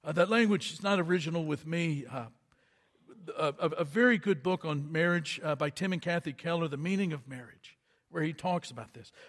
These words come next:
But let me illustrate what it means, the, the difference between consumer and covenant when it comes to this. As you know, I am a Ford truck man.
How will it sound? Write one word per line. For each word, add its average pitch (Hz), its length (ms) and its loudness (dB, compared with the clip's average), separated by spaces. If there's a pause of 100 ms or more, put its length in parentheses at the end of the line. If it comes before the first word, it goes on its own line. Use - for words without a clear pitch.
But 196 80 2
let 262 120 10
me 269 100 4
illustrate 220 520 2
what 180 160 2
it 180 140 0
means, 190 320 0 (260)
the, 175 120 -14 (440)
the 185 160 2
difference 247 400 4
between 196 440 0
consumer 214 720 2
and 165 140 -6
covenant 117 460 -4 (200)
when 160 120 -6
it 147 60 -8
comes 147 320 -6
to 123 120 -12
this. 110 340 -12 (400)
As 196 180 4
you 190 100 4
know, 190 360 6
I 196 240 4
am 175 280 2
a 160 100 -2
Ford 180 320 2
truck 180 280 0
man. 123 200 -6